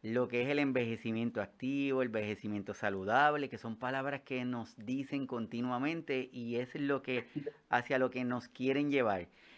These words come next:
Y es por eso que el tema de hoy decidimos que se llame prescripción del ejercicio,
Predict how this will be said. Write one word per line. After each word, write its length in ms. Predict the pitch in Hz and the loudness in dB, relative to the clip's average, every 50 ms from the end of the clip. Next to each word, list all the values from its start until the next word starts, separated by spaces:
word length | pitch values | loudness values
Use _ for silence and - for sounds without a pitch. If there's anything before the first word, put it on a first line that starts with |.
| - _ _ - | -20 _ _ -4
Y 140 | 123 123 | 0 2
es 80 | 143 147 | 2 2
por 220 | 147 - 165 170 | 0 0 0 2
eso 220 | 175 165 165 165 147 | 2 0 0 -2 -2
que 100 | 143 131 | -2 -2
el 100 | 123 113 | -2 -2
tema 300 | - 123 123 131 135 143 | -2 -2 0 2 2 2
de 140 | 143 147 147 | 4 4 4
hoy 180 | 147 151 151 | 4 4 4
decidimos 560 | 143 147 143 147 147 139 143 147 147 147 143 | 2 0 0 0 0 0 2 2 2 2 0
que 120 | 143 - 143 | -2 -4 -4
se 140 | - 156 143 | -4 -2 0
llame 280 | 151 156 156 151 143 | 2 2 4 2 2
prescripción 760 | 151 - 123 123 113 - - 117 110 - - - 117 113 117 | 0 0 0 0 0 -2 -4 -4 -4 -4 -4 -4 -2 0 2
del 160 | 123 127 135 | 4 4 4
ejercicio, 840 | 135 131 139 139 131 127 - 165 165 151 131 - 131 117 117 117 117 | 2 2 0 0 -2 -2 -4 -6 -6 -6 -4 -4 -2 0 0 0 -2